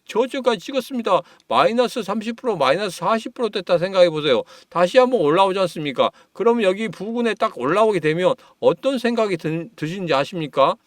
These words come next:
그때는 "야, 본전치기라도 하자. 본전치기라도 하고 그냥 한 나가버리자."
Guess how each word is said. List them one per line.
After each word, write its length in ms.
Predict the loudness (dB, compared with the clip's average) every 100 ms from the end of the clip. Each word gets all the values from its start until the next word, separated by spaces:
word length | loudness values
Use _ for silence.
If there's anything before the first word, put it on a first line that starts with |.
| _ _ _
그때는 600 | -6 -2 -2 2 0 -2 -8 _ 0
"야, 240 | 2 2 -6 _ _ -14
본전치기라도 1040 | -6 -4 -4 -2 -2 -2 -8 -4 -2 0
하자. 380 | 0 0 -2 -6 _ _ _ _ _ _ _
본전치기라도 920 | -8 -2 -2 0 -2 -2 -6 0 2 4
하고 300 | 2 0 -6
그냥 400 | -4 -2 0 -2
한 480 | -8 -14 -12 -10 -4
나가버리자." 680 | 0 2 2 2 2 0